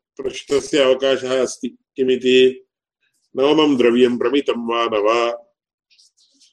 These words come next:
प्रमितं चेत् न निषेधः, न प्रमितं चेदपि न निषेधः इत्येवं रीत्या विचार-, विचारस्य अवकाशः अस्ति।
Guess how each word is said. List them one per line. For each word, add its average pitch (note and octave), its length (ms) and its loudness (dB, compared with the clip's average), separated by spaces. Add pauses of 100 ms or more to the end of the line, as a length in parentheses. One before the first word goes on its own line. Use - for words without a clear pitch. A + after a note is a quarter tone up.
(240)
प्रमितं D3 460 2
चेत् C#3 260 6
न C#3 240 2
निषेधः, A#2+ 460 0
न C3 140 -2
प्रमितं C3+ 460 0
चेदपि B2 360 0
न A#2+ 340 -2
निषेधः A#2+ 480 -2
इत्येवं B2+ 500 0
रीत्या B2 360 0
विचार-, A2+ 600 0
विचारस्य B2+ 520 0
अवकाशः A2+ 680 -4
अस्ति। - 360 -10